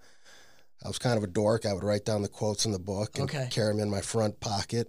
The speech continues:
Speaker 1: and I'd read 'em throughout the day. And,
Speaker 2: Okay.
Speaker 1: you know, my parents saw what a transformation it made for me.
Speaker 2: Sure,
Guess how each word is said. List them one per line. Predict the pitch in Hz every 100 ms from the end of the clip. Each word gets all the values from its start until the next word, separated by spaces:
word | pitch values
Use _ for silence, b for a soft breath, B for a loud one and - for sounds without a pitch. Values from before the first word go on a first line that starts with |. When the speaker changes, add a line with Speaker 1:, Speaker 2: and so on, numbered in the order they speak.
| -
Speaker 1:
and | 107 98
I'd | 95
read | 98 104
'em | 104
throughout | 104 110 101
the | -
day. | 95 98 95 107
And, | 92
Speaker 2:
Okay. | 123 117 117 104 B B -
Speaker 1:
you | -
know, | 104 101
my | 95 95
parents | - 120 110 92
saw | - 95
what | 95 95
a |
transformation | - 98 95 95 98 98 -
it | 92
made | 101 101
for | - 78 65
me. | 64
Speaker 2:
Sure, | - 127 104